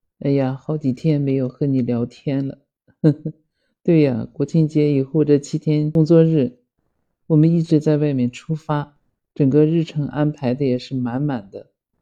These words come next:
晚上回到宾馆的时间不早了，洗漱完以后就困顿得不行，<laughs> 所以就有点偷懒了。哎呀，没有及时的更新节目，感觉随风热话有点不热了呢。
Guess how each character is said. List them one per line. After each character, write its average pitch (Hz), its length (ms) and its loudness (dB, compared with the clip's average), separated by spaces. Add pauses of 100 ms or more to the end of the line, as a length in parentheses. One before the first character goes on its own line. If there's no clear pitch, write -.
(400)
晚 156 140 2
上 180 180 0
回 180 160 4
到 180 140 4
宾 175 260 0
馆 123 280 0
的 139 220 2
时 - 200 -6
间 139 200 -4
不 143 140 -10
早 - 240 -8
了， - 200 -16 (280)
洗 - 220 -2
漱 151 160 -2
完 139 240 0
以 127 80 0
后 131 200 -4
就 135 140 -2
困 139 320 -4
顿 139 180 -2
得 123 100 -2
不 123 160 -8
行， 131 420 -6 (380)
<laughs> 160 460 -6
所 - 140 0
以 131 120 4
就 131 160 -4
有 127 180 0
点 123 260 -2
偷 147 360 0
懒 123 360 -4
了。 117 220 -4 (600)
哎 151 100 2
呀， 135 100 4
没 131 180 -2
有 135 160 0
及 143 220 -2
时 131 200 -2
的 123 140 0
更 139 200 -2
新 139 260 -4
节 120 260 -2
目， 135 300 -4 (600)
感 143 180 2
觉 156 160 6
随 165 200 0
风 180 220 0
热 175 180 2
话 165 220 0
有 135 140 4
点 151 240 0
不 123 180 -4
热 170 300 6
了 147 160 4
呢。 135 100 2